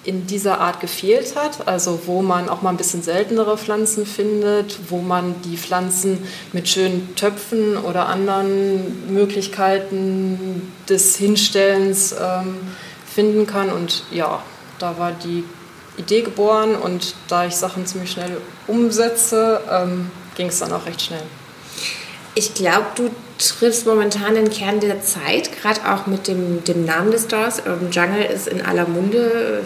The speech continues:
Speaker 2: Wenn du Hashtag Urban Jungle eingibst bei Instagram, da haut's dir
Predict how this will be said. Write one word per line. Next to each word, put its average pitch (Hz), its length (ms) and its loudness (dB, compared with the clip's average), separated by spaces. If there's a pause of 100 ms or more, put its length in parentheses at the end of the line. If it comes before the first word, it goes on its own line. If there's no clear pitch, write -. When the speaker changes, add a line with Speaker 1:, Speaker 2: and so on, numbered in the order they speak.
Speaker 2:
Wenn 185 140 -2
du 180 360 2
Hashtag 196 440 -2
Urban 190 260 0
Jungle 190 260 2
eingibst 202 400 0
bei 202 140 0
Instagram, 196 540 0
da 180 380 0 (140)
haut's 214 300 0
dir 196 400 2